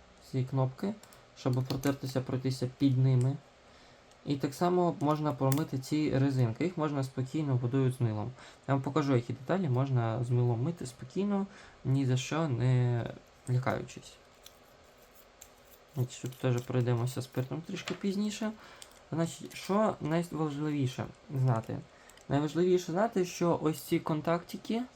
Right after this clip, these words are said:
що всередині, це от якраз до плати прилягає, о, ось ці от, е, кнопочки. І тому дуже важливо тут обов'язково пройтися спиртом, щоб просто воно краще працювало.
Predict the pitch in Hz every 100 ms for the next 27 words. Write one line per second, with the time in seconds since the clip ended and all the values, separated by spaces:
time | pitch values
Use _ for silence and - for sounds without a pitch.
0 | - - - - - - - 156 147 170
1 | 160 170 180 208 214 - - 180 175 151
2 | 165 160 139 143 131 180 208 220 220 214
3 | - - - - 147 139 147 165 190 190
4 | 160 - 139 131 127 127 123 117 - 139
5 | 139 - - 175 156 139 - 123 120 117
6 | 117 113 - 143 131 127 - - 190 -
7 | - - - - - - - - - -
8 | - - - - - 139 139 135 165 202
9 | 175 180 170 151 143 156 196 170 131 -
10 | 175 175 147 131 139 143 139 - 160 143
11 | 117 - 123 127 139 135 127 - 190 -
12 | 127 - 131 127 127 151 165 135 120 127
13 | 139 135 - - - - 135 139 - 131
14 | 127 - 127 110 101